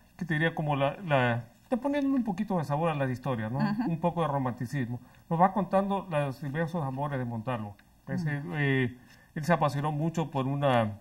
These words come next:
Speaker 1: bailarina, por una, eh, artista que tocaba, eh, arpa en España, y también su último amor, que fue una francesa.
Speaker 2: Ajá.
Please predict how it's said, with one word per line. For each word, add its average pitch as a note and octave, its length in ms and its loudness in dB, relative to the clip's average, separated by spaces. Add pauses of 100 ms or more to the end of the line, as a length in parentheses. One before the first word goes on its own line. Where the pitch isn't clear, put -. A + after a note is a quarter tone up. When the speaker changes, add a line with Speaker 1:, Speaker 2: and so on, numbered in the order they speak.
Speaker 1:
bailarina, C3+ 720 0 (300)
por C3+ 160 -2
una, C3+ 420 0 (640)
eh, B2+ 260 0
artista D3 400 -2
que C3 80 -2
tocaba, B2+ 680 2 (320)
eh, C#3+ 160 -8
arpa D3 280 2
en C3+ 60 0
España, D3 500 0 (800)
y G3+ 100 2
también G#3 280 4
su F#3+ 100 0
último F#3 280 0
amor, F3+ 200 2
que D3 100 -4
fue C3+ 140 -8
una D3+ 140 -6
francesa. F#3 480 -6 (140)
Speaker 2:
Ajá. E3 440 -4